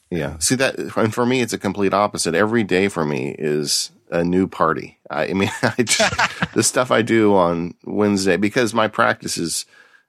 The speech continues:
Speaker 1: it varies between both transactional litigation. I could be deposing someone, or I could be writing a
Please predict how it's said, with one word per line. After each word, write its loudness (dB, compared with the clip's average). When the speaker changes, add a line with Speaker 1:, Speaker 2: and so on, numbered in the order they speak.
Speaker 1:
it -2
varies 2
between 0
both 2
transactional 0
litigation. 0
I 2
could -4
be -2
deposing 0
someone, 0
or 0
I 0
could -8
be -2
writing -2
a -6